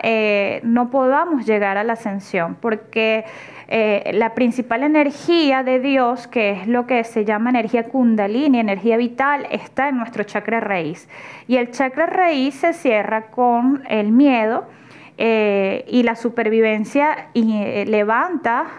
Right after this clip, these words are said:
eh, todas las, las alertas del miedo en el ser humano. Entonces es momento ya de, de mirar nuestras heridas, de sanar nuestros corazones, de recordar quiénes fuimos,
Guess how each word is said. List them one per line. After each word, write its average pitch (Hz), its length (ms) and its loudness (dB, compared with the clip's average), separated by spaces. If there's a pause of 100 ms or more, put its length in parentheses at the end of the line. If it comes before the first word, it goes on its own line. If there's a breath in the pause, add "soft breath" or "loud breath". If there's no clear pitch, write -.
(160 loud breath)
eh, 202 280 0
todas 220 320 2
las, 202 640 -2 (480 loud breath)
las 214 200 -4
alertas 240 760 -2 (140)
del 208 320 0
miedo 220 520 2
en 208 160 -2
el 196 100 -4
ser 202 200 -2
humano. 170 400 -4 (960)
Entonces 254 460 0
es 311 80 0
momento 311 560 4
ya 262 420 2
de, 277 460 0
de 240 140 0
mirar 247 400 2
nuestras 240 360 0
heridas, 208 640 2
de 196 180 0
sanar 240 600 0
nuestros 262 380 -2
corazones, 214 800 -2 (360 loud breath)
de 214 100 0
recordar 226 920 0 (100)
quiénes 269 340 2
fuimos, 220 720 -2